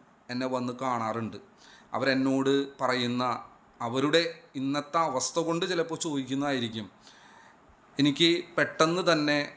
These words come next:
സക്സസ് ആവാനായിട്ട് സാധിക്കുമോ?" എന്ന് എന്നോട് ചോദിക്കാറുണ്ട്. അപ്പം ഞാൻ അവരോട് പറയുന്നത്, വിഷ്ണുമായ സ്വാമിയെയും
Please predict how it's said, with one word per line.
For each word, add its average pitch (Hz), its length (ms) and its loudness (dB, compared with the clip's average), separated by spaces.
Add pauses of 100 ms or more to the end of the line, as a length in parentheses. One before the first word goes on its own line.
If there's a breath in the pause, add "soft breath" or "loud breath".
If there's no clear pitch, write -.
(160)
സക്സസ് 147 440 2
ആവാനായിട്ട് 127 720 2 (160)
സാധിക്കുമോ?" 123 540 0 (180)
എന്ന് 127 180 -4
എന്നോട് 120 280 -4
ചോദിക്കാറുണ്ട്. 107 520 -4 (520 loud breath)
അപ്പം 131 200 -4
ഞാൻ 131 180 4
അവരോട് 120 340 0
പറയുന്നത്, 117 440 0 (380)
വിഷ്ണുമായ 180 480 4 (160)
സ്വാമിയെയും 156 560 0